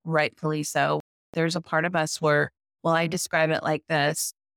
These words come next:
When my grown daughters call me and they say, "Mom, I need you," my heart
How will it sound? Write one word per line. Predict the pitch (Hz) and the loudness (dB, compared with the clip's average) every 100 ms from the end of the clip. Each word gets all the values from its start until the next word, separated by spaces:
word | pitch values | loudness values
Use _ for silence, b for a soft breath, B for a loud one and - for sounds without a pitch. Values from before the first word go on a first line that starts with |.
| _ - | _ -4
When | 175 170 | 0 2
my | 160 | 0
grown | 156 165 175 | 0 2 2
daughters | 180 165 156 160 | 2 2 2 -2
call | - 165 151 | -2 0 2
me | 147 147 | 2 0
and | 143 147 | 0 -2
they | 151 | -2
say, | - 160 | 0 0
"Mom, | 180 226 220 | 2 4 2
I | 170 160 | 2 0
need | 170 190 - | 0 -2 0
you," | 147 127 - | 0 -2 -2
my | 165 160 | 0 0
heart | 156 185 190 | 0 0 0